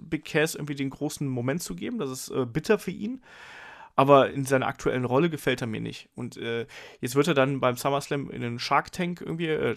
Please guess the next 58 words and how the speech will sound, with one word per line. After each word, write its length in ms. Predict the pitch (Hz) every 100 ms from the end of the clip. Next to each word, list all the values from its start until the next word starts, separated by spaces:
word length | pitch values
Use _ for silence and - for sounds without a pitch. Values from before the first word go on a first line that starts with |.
| -
nicht 140 | -
Shark 240 | - -
Tank, 160 | - 117
<laughs> 580 | - - - _ - -
das 100 | -
wäre 60 |
vielleicht 220 | 165 135 -
mein 120 | 117
Wunschdenken, 520 | 208 - - - 110
werft 160 | 139 160
ihn 100 | 143
in 60 |
einen 100 | 127
Shark 300 | - 156 -
Tank, 260 | - 107 104 - - - - -
ähm, 320 | - 123 120 120 - - - - -
in 120 | 123
einen, 300 | 113 120 120
äh, 120 | 113
Shark 260 | 117 165 190
Cage 240 | 196 175
aufgehängt, 500 | 151 170 175 160 175
das 100 | 135
ist 140 | 131 -
halt 100 | 131
nochmal 200 | 131 127
so 80 |
ein 60 | 127
bisschen 380 | 143 - 127 120
Blabla. 580 | 117 110 113 113 170 175 - - - -
Aber 180 | - 123
ich 160 | 110
glaube, 300 | - 110 120
dass 160 | 131 117
es 280 | 113 - -
Zeit 260 | - 117
wird, 100 | 127
dass 100 | 117
man 100 | 127
sich 120 | 113 -
für 80 |
ihn 140 | 123 117
was 100 | 113
anderes 240 | 107 107
einfallen 400 | - 101 - 98
lässt. 240 | 95 - -
Und 220 | 110 107 - - - _ _ _
ich 320 | - - - _ _ _
befürchte, 640 | 170 175 - 165 208 -
dass 240 | 170 151 -
er 520 | - 143 151 151 -
echt 160 | 147 -
jemand 240 | 175 160
sein 200 | 156 160
könnte, 220 | - 156
der 180 | 147 135
vielleicht 320 | - 135 -
auf, 340 | 127 127 -